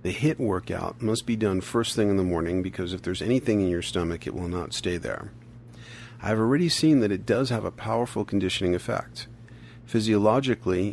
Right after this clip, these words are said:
it is the perfect demonstration of the value of pushing the envelope. The way Sean practices, it also demonstrates the will and pain tolerance often involved in pushing the envelope.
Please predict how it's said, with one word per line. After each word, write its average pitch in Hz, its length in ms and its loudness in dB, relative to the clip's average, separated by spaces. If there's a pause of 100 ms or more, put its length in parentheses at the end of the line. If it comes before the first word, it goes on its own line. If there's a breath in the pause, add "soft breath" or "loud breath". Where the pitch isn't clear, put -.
it 110 80 -2
is 104 140 -2
the 95 80 -6
perfect 147 420 0
demonstration 110 720 0
of 90 120 -2
the 90 60 -4
value 90 480 0
of 82 120 -10
pushing 92 340 -2
the 87 100 2
envelope. 92 500 -2 (1040 loud breath)
The - 80 -2
way 107 160 4
Sean 127 360 4
practices, 87 840 -2 (140)
it 90 200 -6
also 123 360 -4
demonstrates 98 720 0
the 95 100 -4
will 104 360 4
and 98 140 0
pain 127 260 0
tolerance 87 520 -2
often 107 340 -2
involved 90 460 0
in 87 100 -4
pushing 92 380 -2
the 85 80 2
envelope. 76 500 -2